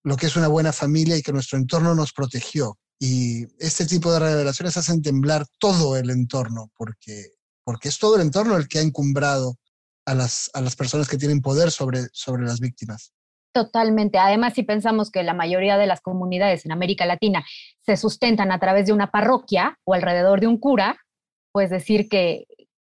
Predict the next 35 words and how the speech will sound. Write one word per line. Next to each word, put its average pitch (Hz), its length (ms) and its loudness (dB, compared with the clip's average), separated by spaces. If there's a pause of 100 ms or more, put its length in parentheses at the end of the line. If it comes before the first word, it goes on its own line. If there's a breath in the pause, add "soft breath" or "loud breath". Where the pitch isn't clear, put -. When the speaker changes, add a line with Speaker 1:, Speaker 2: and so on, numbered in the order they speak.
Speaker 2:
que 196 280 2
ellos 214 220 4
son 247 140 0
Speaker 1:
Así 202 80 4
Speaker 2:
los 190 80 4
que 156 60 2
Speaker 1:
es. - 60 -4
Speaker 2:
están 220 220 2
haciendo 220 360 2
mal, 247 300 2 (440)
está - 140 -4
cañón, 208 440 0
¿no? 190 80 2
Speaker 1:
Cosas, 294 200 2
Speaker 2:
Está 196 120 -2
tremendo. 214 400 0 (220)
Speaker 1:
cosas 302 320 0
de 240 80 4
esas - 320 -4 (100)
pasan 175 400 0
en 139 120 0
mucho 147 260 -2
ti-, 143 180 -10
en 131 140 -2
muchas 160 300 -2
instituciones, 117 680 -8
¿eh? 185 80 -4
Educativas, 147 640 2
laicas 175 760 0
y 131 160 0
deportivas. 147 800 -2
Y, 113 260 -4
eh, 113 360 -6
Speaker 2:
Sí. 123 60 -2
Speaker 1:
eh, 113 460 -6